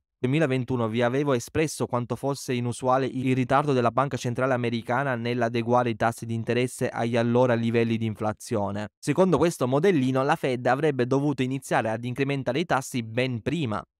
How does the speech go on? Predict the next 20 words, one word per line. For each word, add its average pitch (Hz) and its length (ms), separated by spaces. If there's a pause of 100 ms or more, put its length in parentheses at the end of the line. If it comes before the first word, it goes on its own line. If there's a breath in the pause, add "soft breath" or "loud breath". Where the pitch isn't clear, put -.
(180)
Eppure, 131 680
contrariamente 139 1000
a 104 120
quanto 156 380
previsto, 151 640
la 131 180
Fed 120 420
ha 143 240
atteso 131 640
molto 143 580
più 160 220
di 127 160
quanto 123 480
ci 123 160
si 127 160
sarebbe 143 420
aspettati 127 760 (320)
da 131 360
un'analisi 135 720
storico-statistica. 113 1400